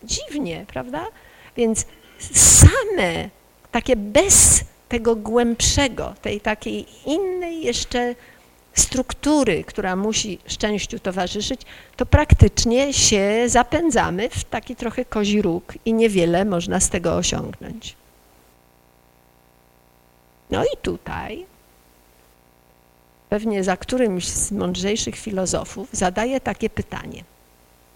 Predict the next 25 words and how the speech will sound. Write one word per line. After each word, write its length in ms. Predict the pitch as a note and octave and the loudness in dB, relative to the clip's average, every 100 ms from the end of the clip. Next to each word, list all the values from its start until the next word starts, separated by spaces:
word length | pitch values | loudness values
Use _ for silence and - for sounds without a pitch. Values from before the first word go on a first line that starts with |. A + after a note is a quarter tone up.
| _ _ _ _ _ - - - - | _ _ _ _ _ -8 -8 -20 -12
Jeżeli 260 | - G#3 F#4 | -8 -4 -4
ktoś 300 | - G3 G3 | -2 -2 -2
bardzo 640 | E3 E3+ G#3 G#3 - - G3 - _ _ _ _ _ _ _ - - _ _ _ _ - | -4 -4 -4 -4 -8 -8 -12 -20 _ _ _ _ _ _ _ -20 -20 _ _ _ _ 6
poważnie 560 | E3+ F3+ G#3+ A3 E3+ | 8 6 4 4 2
traktuje 540 | - E3+ - G3 G#3 E3 | 0 -4 -4 -4 -2 -2
te 140 | E3+ | -4
życzenia 500 | E3+ E3 E3+ F3 E3 | -6 -4 -2 -2 -2
szczęścia, 640 | - - D#3+ F3 - - - - _ _ _ _ _ _ _ _ - | -6 -6 -10 -12 -14 -16 -18 -20 _ _ _ _ _ _ _ _ -12
że 360 | F3 - D4+ | -8 -8 -8
no 140 | D#4+ B3 | -6 -6
jednak 400 | B3 D#4 D#4 A#3 | -6 -8 -8 -8
być 220 | - - | -4 -4
szczęśliwym 640 | - G3 E3+ A#3 A3+ A#3 G#3+ | -2 -2 -2 -4 -2 -4 -4
to 100 | F#3+ | -8
fajnie, 500 | - - D#3 - - | -10 -10 -14 -16 -14
bo 280 | - A3+ | -10 -6
i 120 | A#3 A#3+ | -6 -8
to 120 | C#5+ | -6
ja, 180 | D#5 C#5 | -4 -2
to 80 | B4 | -2
ja 60 | G4+ | -2
zresztą 260 | E4 D4 - | -4 -10 -8
też 160 | - | -8
tak 220 | - - | -8 -12
uważam, 420 | F3 G3 G#3+ A3+ | -14 -16 -14 -16